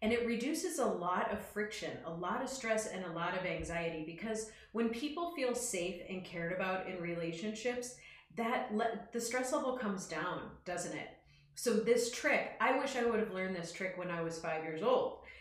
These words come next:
It would have alleviated a lot of stress and anxiety for me in relationships. And I hope it's helpful for you. So let's go through right now what you can do when you find out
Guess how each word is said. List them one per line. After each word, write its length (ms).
It 200
would 100
have 160
alleviated 600
a 60
lot 380
of 80
stress 360
and 100
anxiety 580
for 200
me 400
in 220
relationships. 1000
And 120
I 100
hope 240
it's 140
helpful 460
for 120
you. 360
So 540
let's 280
go 200
through 400
right 260
now 420
what 440
you 80
can 280
do 460
when 360
you 120
find 460
out 460